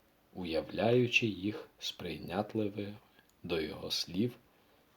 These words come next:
і задоволеними можливістю співпрацювати з ним. Брайан уявляє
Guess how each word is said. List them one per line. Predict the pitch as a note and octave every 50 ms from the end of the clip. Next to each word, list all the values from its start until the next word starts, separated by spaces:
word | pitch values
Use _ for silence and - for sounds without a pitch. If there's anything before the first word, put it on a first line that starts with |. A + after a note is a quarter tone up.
| _ -
і | C#3 C3+
задоволеними | B2+ B2+ B2+ G#2+ - F#2+ F2 - - F#2+ G#2+ A#2+ A#2+ A#2 G#2+ G2 F#2 F2 E2+ D#2+
можливістю | D#2+ E2 E2 - - F#2 G2+ G#2+ G2 G2 - - -
співпрацювати | - - - - - - - - F2+ - - - G2 G2+ G2+ F#2+ - - - -
з | - -
ним. | G#2+ - - - - _ _ _ _ _ _ _ _ _ _ _ _ _ _ _ _ _ _ _ _ _ _ _ _ _ _ _ _ _ - - _ _ _ _ _ - - - - -
Брайан | E2+ - F2+ F#2 F#2+ F#2+ F2+ E2+ F2 - -
уявляє | F#2+ E2+ E2 D#2+ C#2+ D#2 D#2+ E2+ F2+ F#2+ G2 G2+ G#2+ G#2